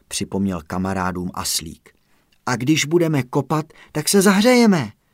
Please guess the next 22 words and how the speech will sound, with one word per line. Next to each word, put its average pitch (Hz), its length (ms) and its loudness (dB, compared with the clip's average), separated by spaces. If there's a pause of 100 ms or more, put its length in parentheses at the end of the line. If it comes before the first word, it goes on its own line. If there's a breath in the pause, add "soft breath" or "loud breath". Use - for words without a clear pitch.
(1120 loud breath)
Já 190 220 2
bych 214 180 4
s - 80 4
tím 240 220 6
zahříváním 208 760 8
radši 208 260 6
počkal 226 440 6
na 220 100 10
sluníčko, 214 880 2 (220)
řekl 110 320 0
na 101 100 2
to 95 160 -4
Paslík. - 680 -4 (1120)
Uklidni 160 540 6
se, - 200 4
Aslíku. 123 640 0 (560)
Vždyť 277 300 2
už 180 200 0
jsme 170 180 0
tu 175 120 2
všechno 170 420 0
překopali 147 680 4